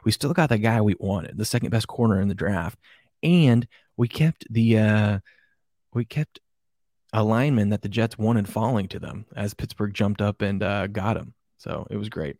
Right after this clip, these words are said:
I think it was a great draft for them. We'll see what happens though at the quarterback. I, I, I think we're gonna see improvement with the Patriots on their, on, uh, offense, um, when they bringing Bill O'Brien in.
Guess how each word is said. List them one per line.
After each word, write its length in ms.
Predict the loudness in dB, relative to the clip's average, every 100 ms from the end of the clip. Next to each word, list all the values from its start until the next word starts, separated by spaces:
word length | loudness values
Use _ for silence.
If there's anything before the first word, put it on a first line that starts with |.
| _
I 60 | -4
think 100 | -2
it 40 |
was 80 | -4
a 40 | -6
great 160 | -6
draft 260 | -4 -6 -6
for 60 |
them. 220 | -8 -8 -10 _ _ -20 -20 -20 _ -4
We'll 140 | -4
see 200 | 0 2
what 100 | 2
happens 380 | 0 -2 -6 -6
though 280 | -8 -6 -6
at 140 | -6
the 80 | -6
quarterback. 360 | -2 0 0 6
I, 160 | 6 8
I, 220 | 4 6 4
I 20 |
think 200 | 4 4
we're 100 | 2
gonna 360 | 2 2 2 -2
see 200 | 0 0
improvement 440 | 0 2 2 2
with 120 | -2 -4
the 60 |
Patriots 360 | 0 0 0 -2
on 80 | -2
their, 180 | -4 -8 -4
on, 300 | -2 0 -2
uh, 300 | -2 -2 0
offense, 640 | 2 2 0 -6 -6 -10 -14 _ _ _
um, 360 | -6 -6 -6 -12 _
when 140 | -2
they 160 | 0 0 -6 -20 -20 _ 4
bringing 220 | 6 8
Bill 260 | 6 4 4
O'Brien 480 | 2 -2 -4 -4
in. 200 | -4 -6